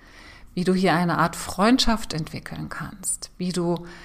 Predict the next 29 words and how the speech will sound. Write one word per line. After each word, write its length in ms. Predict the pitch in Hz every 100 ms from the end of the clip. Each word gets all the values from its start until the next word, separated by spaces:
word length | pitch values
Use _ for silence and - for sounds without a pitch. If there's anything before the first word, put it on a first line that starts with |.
| - - - -
dein 420 | - 190 180 170 170
Wohlwollen 1160 | 214 277 294 185 170 180 170 156 147 151 151
für 400 | - - - 180
diese 380 | 170 160 156 151
Person, 560 | 143 165 156 151 147 156
für 140 | 165
diese 300 | 160 156 156
Wesenheit, 520 | 156 143 139 143 135
für 80 | -
dieses 340 | 147 160 151 -
Bild 320 | 147 143 139
entwickeln 540 | 151 - 143 - 143
kannst, 520 | 151 151 - 175 - - - - - - -
wie 100 | 185
du 140 | 196
spüren 580 | 196 - - 233 254 254
kannst, 680 | - 170 156 131 - - - -
dass 160 | 185
es 160 | 185 -
per 220 | 208 196
se 200 | 190 226
neutral 680 | 226 226 226 - 226 262 320
ist, 360 | 151 139 - -
dass 160 | 175 185
es 160 | 196
dich 200 | 202 196
aber 180 | 180 190
unterstützen 640 | 175 202 - 370 381 - 302
möchte, 500 | 160 - - -